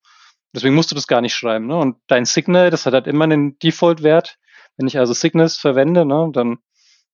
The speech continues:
bei der Erstellung von meinem Signal gebe ich's halt an. Oder beim Store gibt's halt auch so einen Weg, wie man halt seinen internen Wert belegt und dann, ja, wenn du halt den Type nicht manuell hinlegst, dann in-, inferiert er den halt und dann ist es für den auch okay. Also, das kann man halt, je nachdem, wie serious man das selber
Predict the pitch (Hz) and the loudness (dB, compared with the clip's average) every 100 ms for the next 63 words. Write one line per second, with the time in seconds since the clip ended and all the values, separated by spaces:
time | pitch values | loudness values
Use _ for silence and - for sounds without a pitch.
0 | _ _ 127 120 120 - 135 135 135 123 | _ _ 0 4 2 2 0 0 0 -2
1 | - 156 147 127 123 - - 117 151 170 | -2 -2 0 2 0 -2 -2 -2 0 -2
2 | 180 _ 131 120 113 113 113 - - - | -4 _ -2 0 0 0 -2 -8 -10 -2
3 | 131 156 151 - - 131 127 147 127 127 | 2 2 0 -6 -6 -2 -2 0 0 0
4 | - 120 120 117 117 - 113 135 127 - | 0 -2 -2 -2 -4 -2 -4 -2 -4 0
5 | 123 117 113 113 - 123 135 - - _ | 0 0 -4 -8 -6 -2 -2 -2 -20 _
6 | 160 143 143 - 123 127 123 120 - _ | -4 0 0 0 0 0 -2 -4 -8 _
7 | - _ _ - _ - 143 127 123 117 | -20 _ _ -20 _ -2 2 2 2 0
8 | 123 123 131 127 - 117 - 123 123 123 | 0 0 0 -2 -2 -6 -2 -2 0 0
9 | 131 139 143 151 - 156 160 175 214 143 | 2 0 0 -2 -2 -4 -4 -6 -6 -6
10 | - 147 160 131 120 110 113 117 117 120 | -2 0 2 0 0 0 -2 -2 -4 -4
11 | 123 - 147 - 151 165 147 - 110 _ | -6 -8 -8 -4 0 0 -2 -6 -10 _
12 | _ - 127 127 _ _ - - _ _ | _ -8 -8 -8 _ _ -20 -20 _ _
13 | - - 135 139 135 135 - 139 143 - | -14 -4 0 0 0 -2 -2 0 0 0
14 | 135 131 120 131 127 139 131 131 - 123 | 0 0 0 -4 -2 0 2 0 0 -4
15 | 117 - 214 - 139 127 131 123 110 | -4 -8 -10 -6 0 2 2 0 -2